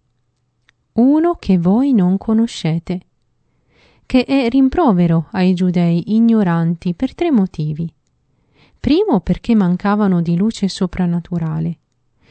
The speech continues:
Secondo, perché ne venivano impediti dal loro argomentare sofisticato. Terzo, a causa del loro odio del bene dei fratelli.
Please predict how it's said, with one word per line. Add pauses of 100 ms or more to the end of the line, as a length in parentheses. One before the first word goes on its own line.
Secondo,
perché
ne
venivano
impediti
dal
loro
argomentare
sofisticato. (1120)
Terzo, (320)
a
causa
del
loro
odio (100)
del
bene
dei
fratelli.